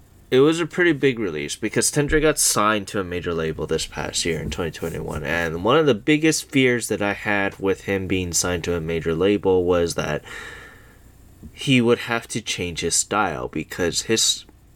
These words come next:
style isn't really to the mainstream. You know, fusion and, and neo soul isn't really a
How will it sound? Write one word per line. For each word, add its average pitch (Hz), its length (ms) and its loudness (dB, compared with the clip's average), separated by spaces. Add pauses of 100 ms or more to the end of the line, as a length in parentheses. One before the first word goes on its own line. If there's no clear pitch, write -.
(120)
style 135 840 6
isn't 117 360 2
really 107 600 4 (880)
to 160 140 4
the 123 100 2
mainstream. 87 840 -2
You 87 80 -2
know, 90 160 0
fusion 104 640 0
and, 80 380 -6 (560)
and 87 400 -6 (360)
neo 123 460 4
soul 107 640 2
isn't 110 400 0
really 104 260 2
a 85 140 -2